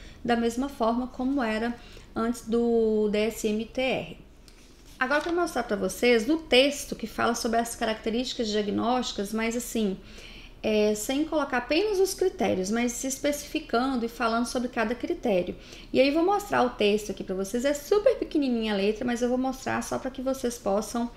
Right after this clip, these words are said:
é, identificar. Então eu vou mostrar aqui na mesa, mas eu não sei se dá pra enxergar porque a letra é bem pequenininha. Olha só, tá vendo? A letra aqui é super pequenininha.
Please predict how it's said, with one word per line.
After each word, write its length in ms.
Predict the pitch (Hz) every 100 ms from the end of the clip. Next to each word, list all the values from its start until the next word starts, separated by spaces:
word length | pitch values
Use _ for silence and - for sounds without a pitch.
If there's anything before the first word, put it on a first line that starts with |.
| - - - - -
é, 180 | 214 -
identificar. 680 | 214 233 233 - 285 190
Então 220 | 202 226 226
eu 60 |
vou 400 | 220 233 247 - - -
mostrar 500 | 220 226 247 - 208
aqui 480 | 208 - 233 247 269 -
na 260 | 208 220
mesa, 560 | 214 208 233 240 277 277 214
mas 400 | 208 208 208 208
eu 40 |
não 120 | 214
sei 160 | - 208
se 100 | -
dá 80 | 202
pra 140 | 196
enxergar 360 | 208 226 202 196
porque 180 | -
a 40 | 226
letra 280 | 196 214 214
é 100 | 190
bem 260 | 202 311 - -
pequenininha. 480 | - - 247 277 196 - - - - - - - -
Olha 200 | 214 269
só, 240 | - 190
tá 120 | -
vendo? 300 | 214 262 294
A 80 | 220
letra 280 | 226 262 262
aqui 120 | -
é 60 | 302
super 840 | - - 311 311 339 370 370 339
pequenininha. 1040 | 320 320 302 285 262 196 180 185 196 226